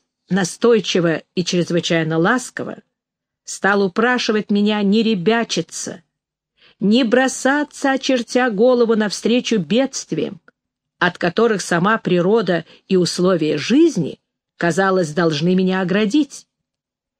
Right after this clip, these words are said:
Ведь я не поставлен в необходимость работать из-за куска хлеба, а он приложит все старания,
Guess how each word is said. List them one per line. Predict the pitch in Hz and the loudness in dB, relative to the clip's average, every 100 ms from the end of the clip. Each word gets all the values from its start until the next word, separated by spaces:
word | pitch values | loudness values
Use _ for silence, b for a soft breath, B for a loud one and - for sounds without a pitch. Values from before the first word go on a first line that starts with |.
| _ _ _ - | _ _ _ -2
Ведь | 220 233 | 0 2
я | 208 302 359 | 2 2 4
не | 359 | 2
поставлен | - 330 - - 262 277 277 294 | 2 -2 -2 -2 0 2 0 0
в | 294 | 0
необходимость | 285 285 - 277 254 262 247 247 233 | 0 0 -2 0 2 2 2 0 0
работать | 247 214 254 202 196 - | 0 2 2 2 -2 -4
из-за | - 220 170 | -2 0 0
куска | - 214 - 214 | -2 -2 -2 -2
хлеба, | 202 202 202 165 - - _ _ _ _ _ _ _ | -2 0 0 0 -6 -14 _ _ _ _ _ _ _
а | - 208 | -2 2
он | 254 247 | 4 2
приложит | 220 208 208 247 196 175 | 0 0 2 2 0 -4
все | - 226 | 0 0
старания, | - 185 202 302 294 170 - | 0 -2 0 0 0 -2 -4